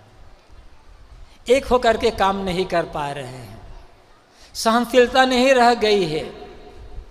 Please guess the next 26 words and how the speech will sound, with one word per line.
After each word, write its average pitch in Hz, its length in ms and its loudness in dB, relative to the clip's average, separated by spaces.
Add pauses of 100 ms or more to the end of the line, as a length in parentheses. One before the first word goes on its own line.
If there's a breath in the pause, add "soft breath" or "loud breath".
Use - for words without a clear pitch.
(480 loud breath)
अपने 262 420 2
मत 247 600 -2
के 254 80 4
विरोध 240 380 2
में 247 220 -2
जरा 294 320 6
सी 311 200 -2
भी 285 180 2
बात 233 440 -2
सुनाई 226 320 2
पड़ी, 214 440 0
वो 208 560 -2 (280)
आग 208 240 -2
उगलने 170 400 -2
लग 151 200 -2
जाते 131 340 -8
हैं, 196 160 -6
फिर 131 320 -14 (1300)
मरने 208 320 -2
मारने 196 340 -4
पर 214 140 -4
तैयार 190 440 -4
हो 185 220 -6
जाते 180 360 -10
हैं। 120 200 -18 (2750 soft breath)
क्यों? 277 260 2